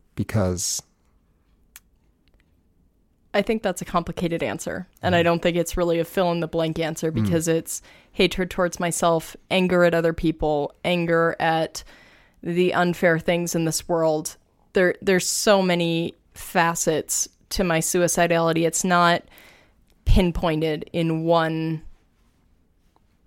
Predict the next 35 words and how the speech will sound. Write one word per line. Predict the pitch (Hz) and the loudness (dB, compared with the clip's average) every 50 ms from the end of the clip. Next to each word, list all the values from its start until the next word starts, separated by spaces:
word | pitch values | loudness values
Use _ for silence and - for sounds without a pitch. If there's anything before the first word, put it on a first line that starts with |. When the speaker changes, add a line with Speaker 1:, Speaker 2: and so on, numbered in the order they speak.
| _ _ _ _ _ _ | _ _ _ _ _ _
Speaker 2:
in | 214 196 185 175 | 2 4 4 4
one | 175 180 185 185 180 175 | 4 4 4 4 2 -2
thing | - - 175 170 170 170 | 0 0 2 2 2 0
that | 170 165 | 0 0
I | 170 - | 0 0
could | - 180 170 170 | 0 -4 -6 -2
really | 175 175 175 170 165 165 160 160 160 165 160 - - - - - _ _ _ _ _ _ _ _ _ _ _ _ _ _ _ - - - _ _ _ _ _ _ _ _ _ _ _ _ _ _ _ _ _ _ _ _ _ _ _ _ _ _ _ _ | 0 2 2 2 2 2 0 0 0 -2 -4 -8 -10 -16 -18 -20 _ _ _ _ _ _ _ _ _ _ _ _ _ _ _ -20 -20 -20 _ _ _ _ _ _ _ _ _ _ _ _ _ _ _ _ _ _ _ _ _ _ _ _ _ _ _ _
explain, | - - - - - - 190 170 156 139 - - 185 - - _ _ _ - | -4 -2 -2 -4 -2 -2 -2 0 0 -2 -4 -8 -10 -12 -16 _ _ _ -6
I | 104 - 202 | -2 -2 0
Speaker 1:
Mm-hmm. | 196 | 0
Speaker 2:
think. | 180 160 156 - - - _ _ - | 0 -2 -4 -6 -10 -18 _ _ -8
Speaker 1:
Mm-hmm. | 110 101 | -6 -2
Speaker 2:
Um, | 175 175 170 165 165 156 - - 180 - - _ _ _ _ _ _ _ _ _ _ _ _ _ _ _ _ _ - | 0 0 0 0 -2 -4 -6 -8 -10 -12 -14 _ _ _ _ _ _ _ _ _ _ _ _ _ _ _ _ _ 2
Speaker 1:
And | 160 156 | 4 6
what | 143 165 160 | 8 8 8
about | 147 151 147 127 - - - - - - - - - - | 8 8 6 6 4 2 -6 -18 -20 -20 -20 -20 -14 -2
over | - 131 120 123 | -2 2 4 4
the | 117 101 | 2 2
th-, | - - - _ | -2 -10 -12 _
you | - 117 | -4 -4
know, | 101 | -4
two, | 98 - 127 117 | 0 0 0 0
three | - 113 107 | 2 2 2
years | 104 101 101 95 95 | 4 2 2 0 0
we've | 104 107 95 | 0 0 2
been | 101 98 | 0 0
seeing | 95 - - 107 101 | 0 0 0 0 0
each | 95 95 - - | 0 -2 -2 0
other? | 107 98 92 90 98 | 0 0 0 0 -2
How | 92 117 120 | 0 2 2
much | 113 113 - - | 2 2 0 -2
have | 107 101 | -4 -4
you | 104 101 | -2 -2
struggled | - - - - 117 104 101 107 101 95 85 | -2 -2 0 2 2 4 4 4 0 -2 -2
with | 87 95 92 92 87 - - | 0 0 0 0 0 -4 -16